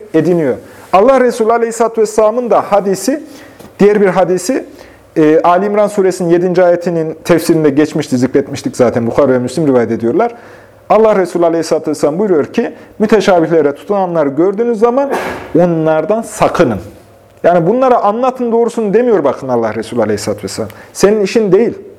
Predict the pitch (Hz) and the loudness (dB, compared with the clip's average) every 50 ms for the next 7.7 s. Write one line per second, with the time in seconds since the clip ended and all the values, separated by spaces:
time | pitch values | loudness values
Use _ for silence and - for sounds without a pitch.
0 | - - - - - - - - - _ - - - - - 269 262 - - 220 | -20 -20 -20 -20 -20 -20 -20 -20 -20 _ -20 -20 -14 -4 -2 -2 0 0 2 0
1 | 208 208 208 208 240 254 - 226 196 - - 160 139 - - 147 156 160 170 170 | 2 2 2 2 2 2 4 2 0 0 -2 -4 -4 -2 0 2 2 4 4 2
2 | 175 180 180 - 277 294 277 - - - - - 170 160 196 262 254 214 151 - | 2 0 0 -2 -4 -4 -4 -8 -14 -8 -2 0 2 2 4 4 2 2 0 -4
3 | - - 180 - 202 170 196 - - 190 151 127 117 101 98 82 - - - - | -6 -6 -2 0 0 0 2 2 2 2 2 2 0 -2 -4 -6 -8 -14 -20 -20
4 | - _ _ _ _ - - _ _ _ _ _ _ _ _ _ - - - - | -20 _ _ _ _ -20 -20 _ _ _ _ _ _ _ _ _ -20 -6 0 2
5 | 185 226 226 220 202 190 190 226 202 233 226 226 233 226 226 226 - - - - | 4 4 4 4 2 2 2 0 -2 -2 -2 0 2 0 0 0 -2 -6 -6 -8
6 | 120 104 101 - - - - - - _ _ _ _ _ _ _ _ - - - | -10 -10 -10 -12 -16 -18 -20 -20 -20 _ _ _ _ _ _ _ _ -20 -20 -20
7 | - - - - - 190 202 220 220 226 240 226 214 | -20 -20 -4 0 2 4 4 4 4 2 2 0 -2